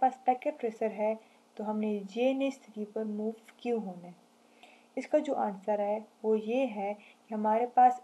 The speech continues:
ऐसे commands हैं जिसकी, जिसको packet tracer support नहीं करता।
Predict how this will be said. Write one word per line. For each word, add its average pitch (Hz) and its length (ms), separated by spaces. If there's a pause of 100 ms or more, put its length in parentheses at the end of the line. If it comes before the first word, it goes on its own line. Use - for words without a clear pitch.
ऐसे 262 260
commands 196 640
हैं 214 240 (440)
जिसकी, 262 960
जिसको 240 600 (400)
packet 247 360
tracer 220 500
support 220 680 (260)
नहीं 240 280
करता। 208 520